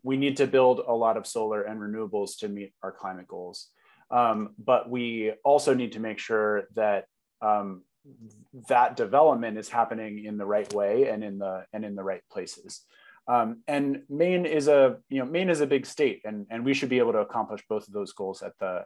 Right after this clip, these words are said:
at the same time. Um, so there are some recommendations that are coming out of that group that I believe there's a placeholder bill. I, I'm forgetting the L D number,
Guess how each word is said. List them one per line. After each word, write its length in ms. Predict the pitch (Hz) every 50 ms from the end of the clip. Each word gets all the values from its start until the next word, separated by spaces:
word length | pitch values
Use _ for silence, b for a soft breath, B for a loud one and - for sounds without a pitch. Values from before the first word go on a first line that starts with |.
| _ -
at 80 | 92 -
the 80 | -
same 240 | - - 101 90 90
time. 400 | - - 87 85 85 87 - - _ _ _ _ _ _ _ _ _ _ _ _ _ _ _ _ _ - - -
Um, 260 | 135 131 131 123 123
so 360 | - - 160 143 135 131 B B B B B
there 100 | 147 156
are 60 | 170
some 180 | 165 165 156 143
recommendations 720 | 139 135 143 143 139 131 123 120 127 127 - 151 135 135
that 100 | 127 110
are 40 | 110
coming 360 | 107 - - 131 123 131 135
out 100 | 139 139
of 80 | 151 147
that 220 | 160 160 160 160
group 240 | - 165 175 175 - _ -
that 160 | 127 120 113 - 120
I 80 | 113
believe 320 | 104 120 120 123 131 117 123
there's 200 | 127 120 120 -
a 220 | 110 104 98 95 - _
placeholder 540 | - 123 120 - - 117 113 98 110 98 -
bill. 400 | 107 104 104 101 101 101 95 87
I, 120 | 101 101 98 - -
I'm 120 | 104 101
forgetting 400 | - - 110 107 117 107 110 110
the 120 | 107 104 98
L 140 | 98 101 98
D 160 | - 107 107
number, 500 | 104 101 98 92 101 101 98 98 95